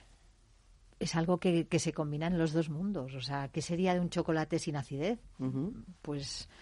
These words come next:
Speaker 1: pues a lo mejor es que estábamos acostumbrados a tomar chocolates con un exceso de azúcar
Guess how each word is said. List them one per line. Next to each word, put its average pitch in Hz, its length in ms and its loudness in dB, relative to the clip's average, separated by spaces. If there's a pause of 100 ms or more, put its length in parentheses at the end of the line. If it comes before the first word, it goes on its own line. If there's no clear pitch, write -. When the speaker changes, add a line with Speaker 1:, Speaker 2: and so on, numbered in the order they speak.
(400)
Speaker 1:
pues 156 220 -6
a 160 40 -4
lo 151 80 -4
mejor 147 220 -2
es 190 100 0
que 285 60 0
estábamos 233 360 2
acostumbrados 156 600 -2
a 160 80 -2
tomar 151 280 -2
chocolates 151 600 -4 (320)
con 170 160 0
un 185 80 2
exceso 180 540 -2
de 151 120 2
azúcar 139 500 -4